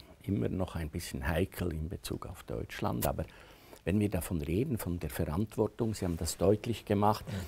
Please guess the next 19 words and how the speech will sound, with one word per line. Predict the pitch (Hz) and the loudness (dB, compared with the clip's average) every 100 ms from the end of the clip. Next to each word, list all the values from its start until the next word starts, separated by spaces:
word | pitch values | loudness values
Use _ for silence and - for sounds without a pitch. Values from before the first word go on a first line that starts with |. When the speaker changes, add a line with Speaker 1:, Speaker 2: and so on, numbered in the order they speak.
| - | 4
Speaker 1:
dann | 104 | 8
ist | 120 - | 8 8
es | 101 | 4
ja | 117 101 - - | 6 4 2 0
zunächst | - 135 117 - - | 4 6 6 4 -4
vor | - 87 | 2 4
allem | 87 101 | 6 4
auch | 85 80 | 2 0
eine | 87 78 | -2 -2
europäische. | 71 73 76 67 67 71 - - - - - - - - - - - - - | -4 -4 -4 -4 -2 -2 -4 -4 -8 -16 -20 -20 -20 -18 -16 -16 -16 -16 0
Nun | 101 110 | 6 6
gibt | 107 135 110 | 6 6 6
es, | 104 - - - | 6 4 0 -2
wie | 95 | 2
wir | 95 92 | 2 4
beobachten, | 90 85 92 - - 113 | 4 8 6 4 0 0
von | - 87 | 2 0
Griechenland | 90 104 117 113 107 98 98 98 - | 2 0 -2 0 2 2 0 -2 -4
über | 87 - | -8 -6